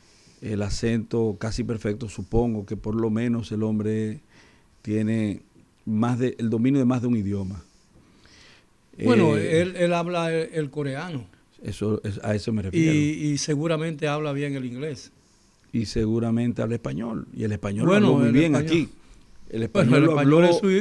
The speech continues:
Speaker 2: es su idioma nativo.
Speaker 1: lo habló muy bien y, y de verdad que me sentí, eh, identificado con muchas de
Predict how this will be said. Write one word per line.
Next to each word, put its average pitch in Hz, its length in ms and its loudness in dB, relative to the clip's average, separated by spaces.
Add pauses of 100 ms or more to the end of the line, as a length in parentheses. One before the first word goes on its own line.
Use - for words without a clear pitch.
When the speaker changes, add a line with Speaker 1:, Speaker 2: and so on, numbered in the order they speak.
(160)
Speaker 2:
es 175 100 0
su 202 80 -4
idioma 190 480 -2
nativo. 175 520 -6 (200)
Speaker 1:
lo 143 160 -2
habló 131 200 0
muy 165 160 -2
bien 165 360 0
y, 135 240 -6 (160)
y 120 440 -4 (200)
de 127 200 -2
verdad 127 280 2
que 160 80 -2
me 156 100 2
sentí, 131 720 0 (1300)
eh, 117 320 2
identificado 131 960 2
con 110 140 -4
muchas 117 240 -2
de 117 40 0